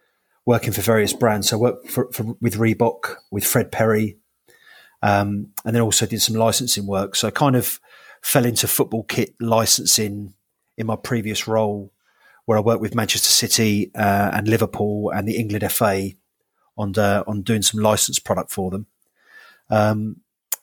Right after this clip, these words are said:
and then, yeah, yeah, joined, joined Elite seven years ago, where we just signed the first license deal with Hummel. And, uh,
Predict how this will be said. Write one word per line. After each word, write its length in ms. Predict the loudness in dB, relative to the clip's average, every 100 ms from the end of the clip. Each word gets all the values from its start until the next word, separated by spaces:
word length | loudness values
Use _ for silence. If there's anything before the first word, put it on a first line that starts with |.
| _
and 160 | -4 0
then, 140 | 2
yeah, 200 | 4 4
yeah, 240 | 4 2 2
joined, 380 | 4 2 2 -4 -4
joined 260 | 2 4 4
Elite 400 | 4 2 0 -6 _ -4
seven 340 | 0 0 2
years 220 | 2 0
ago, 280 | 2 2 2
where 400 | 2 4 2 0 _ -14
we 120 | -8
just 220 | -4 0
signed 260 | 0 0 -4
the 60 |
first 540 | -4 -2 0 -2 -8 -12 _ _ _ -2
license 440 | 0 2 0 -2
deal 160 | -2 -2
with 240 | -2 -6
Hummel. 480 | -6 -4 -2 -2 -6 _ _ _ _ _ _ _ _ _ -8
And, 180 | 0
uh, 420 | 2 4 4 2